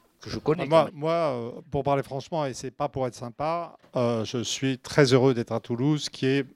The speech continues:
Speaker 2: ma ville préférée en France. Et, et
Speaker 1: Ah. Voilà.
Speaker 2: Et,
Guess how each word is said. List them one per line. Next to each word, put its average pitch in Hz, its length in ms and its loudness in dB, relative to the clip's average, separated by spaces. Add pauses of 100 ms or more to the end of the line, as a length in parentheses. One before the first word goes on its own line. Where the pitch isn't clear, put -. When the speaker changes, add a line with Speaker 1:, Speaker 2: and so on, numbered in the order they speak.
(140)
Speaker 2:
ma 123 200 0
ville 123 180 -2
préférée 117 420 -2
en 110 140 -2
France. 143 580 -2
Et, 123 320 -2 (140)
et 143 180 -2
Speaker 1:
Ah. 135 560 0 (1400)
Voilà. 190 480 2 (160)
Speaker 2:
Et, 190 220 -2